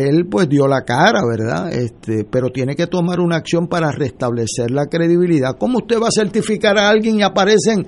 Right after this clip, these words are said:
miles de papeletas después sin contar? ¿De dónde son? ¿Cómo llegaron ahí? Pues, pues si, si la directora no puede, tiene que salir de ella para que se sepa ahí que no hay impunidad en la incompetencia.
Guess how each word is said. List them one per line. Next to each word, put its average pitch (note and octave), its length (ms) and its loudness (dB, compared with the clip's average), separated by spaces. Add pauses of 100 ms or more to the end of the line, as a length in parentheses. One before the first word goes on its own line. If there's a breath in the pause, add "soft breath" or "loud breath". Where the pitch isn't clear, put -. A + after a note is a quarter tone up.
(160 loud breath)
miles G3 320 6
de G3+ 120 6
papeletas G3+ 640 4
después G#3+ 340 2
sin A3+ 160 -2
contar? B3 520 -2 (640 soft breath)
¿De F3+ 140 8
dónde G3+ 340 8
son? D3+ 320 0
¿Cómo G3+ 240 0
llegaron G#3+ 480 4
ahí? E3+ 340 0 (520 soft breath)
Pues, A#2+ 280 -4
pues A2+ 160 -2 (100)
si, C#3 220 2 (200)
si E3 140 2
la D3+ 140 6
directora D3+ 600 4
no G#3+ 200 2
puede, G#3+ 200 6 (240)
tiene D3 260 0
que D3+ 120 4
salir G#3+ 380 4
de E3+ 100 6
ella G3+ 280 4 (460 loud breath)
para D3 260 4
que C#3+ 120 -4
se B2+ 180 -4
sepa C3+ 360 0
ahí F#3+ 140 4
que G#3 140 0
no D#3 120 2
hay F3+ 120 2
impunidad D#3+ 840 0
en D#3+ 160 0
la D3 60 0
incompetencia. C#3 1080 -2